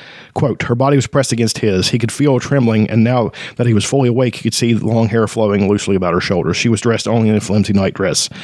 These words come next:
Her cloak had fallen off in the brief struggle." Um,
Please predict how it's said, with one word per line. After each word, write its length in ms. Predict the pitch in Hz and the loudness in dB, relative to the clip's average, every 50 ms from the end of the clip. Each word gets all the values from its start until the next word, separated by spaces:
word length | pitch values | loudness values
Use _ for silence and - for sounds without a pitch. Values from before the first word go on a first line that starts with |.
| - - - - | -18 -20 -20 -12
Her 120 | - - 113 | -6 -6 -4
cloak 240 | - - 123 110 - | -2 -2 -2 -2 -2
had 100 | 101 - | -4 -4
fallen 260 | - 107 104 98 98 | -2 -2 0 0 0
off 160 | 95 90 - | 0 0 -2
in 40 | 98 | -2
the 60 | 92 | -2
brief 220 | 87 92 92 87 | -2 -2 -2 -4
struggle." 380 | - - - 78 78 - - 90 - - - - _ _ - - _ _ - - | -4 -4 -4 -4 -4 -4 -8 -8 -10 -12 -20 -20 _ _ -20 -20 _ _ -10 -6
Um, 400 | - - 52 58 62 50 50 - | -6 -4 -4 -4 -6 -6 -6 -8